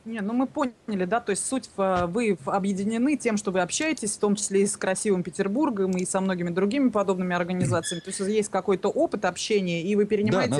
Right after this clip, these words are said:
Speaker 2: название
Speaker 1: опыт.
Speaker 2: это формальность на самом
Speaker 1: Да,
Speaker 2: деле,
Speaker 1: я
Speaker 2: потому
Speaker 1: поняла.
Speaker 2: что команда — это одна все равно,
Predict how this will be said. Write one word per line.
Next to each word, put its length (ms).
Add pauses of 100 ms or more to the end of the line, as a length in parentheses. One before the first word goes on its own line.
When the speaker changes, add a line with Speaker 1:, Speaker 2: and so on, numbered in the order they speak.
Speaker 2:
название 320
Speaker 1:
опыт. 120
Speaker 2:
это 80
формальность 520
на 80
самом 240
Speaker 1:
Да, 80
Speaker 2:
деле, 140
Speaker 1:
я 40
Speaker 2:
потому 280
Speaker 1:
поняла. 60
Speaker 2:
что 160
команда — 380
это 160
одна 220
все 160
равно, 160